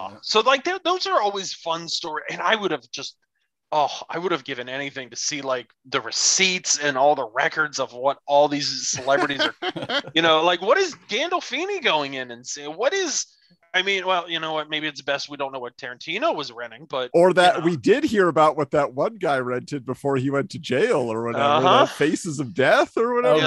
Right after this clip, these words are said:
Speaker 1: gosh, yeah.
Speaker 3: What? Oh, that's dark.
Speaker 2: Whew.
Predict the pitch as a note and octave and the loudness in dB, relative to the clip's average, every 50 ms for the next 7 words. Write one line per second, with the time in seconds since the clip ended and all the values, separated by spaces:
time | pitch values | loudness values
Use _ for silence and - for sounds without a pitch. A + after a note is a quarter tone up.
0 | D#3+ - - - - - - - - - D#3+ D#3 - - - C#4+ A#3+ _ - - | 4 4 6 6 6 6 4 2 0 2 2 2 2 2 0 -4 -6 _ -18 -16
1 | - C#3+ C#3+ E3 A3 A3+ F3 D#3 D#3+ D#3+ D3 - - - - C3+ D3+ F#3+ A3 F#3+ | -6 -4 -2 0 0 0 0 2 0 0 0 -2 -8 -8 -4 -2 -2 0 0 -2
2 | - - D4+ E4 F#4+ G4+ G4 F#4+ | -2 -4 -4 -2 0 2 2 0